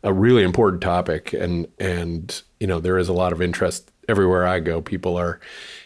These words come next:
either between the, the sort of, "You mean this could happen?" or they're really excited that it's underway. It turns out states control the Electoral College completely. It is up to states. In fact,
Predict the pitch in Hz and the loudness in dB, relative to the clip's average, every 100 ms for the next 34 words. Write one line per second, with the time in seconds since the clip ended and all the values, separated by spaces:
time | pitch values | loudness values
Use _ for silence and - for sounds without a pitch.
0 | - 139 139 113 98 101 - 110 98 95 | 2 4 8 8 6 4 2 2 4 2
1 | 95 92 - 104 104 120 104 92 87 - | 2 2 -2 -8 -10 -4 0 0 -2 -12
2 | _ _ _ _ - - - 98 95 87 | _ _ _ _ -20 -20 -2 2 2 0
3 | 98 _ _ 110 120 127 120 120 - 120 | -4 _ _ 0 4 6 6 4 4 4
4 | 104 107 110 117 110 113 110 - 98 92 | 4 4 2 4 4 2 0 0 2 4
5 | 90 87 90 90 85 107 104 92 - 101 | 2 2 0 0 4 6 6 4 2 2
6 | 92 87 87 85 90 85 85 85 82 - | 2 2 0 0 -2 0 0 0 -2 -8
7 | - - - 127 175 190 160 139 - - | -16 -14 -2 2 4 6 6 6 4 0
8 | - 113 117 - - - _ _ _ - | 2 2 2 0 -4 -8 _ _ _ -8
9 | 101 90 - 107 98 92 92 87 85 - | -4 -2 2 4 6 4 4 2 0 0
10 | 87 87 - 123 - - - 92 113 120 | 0 0 0 -2 -2 -4 -6 -2 2 2
11 | - - - - - - - - 87 87 | 0 -8 -14 -20 -20 -20 -20 -8 -2 2
12 | 98 - 92 127 110 - 139 95 - 87 | 2 0 -4 0 -2 2 2 2 2 -4
13 | 85 - 82 80 | -4 -4 -4 -4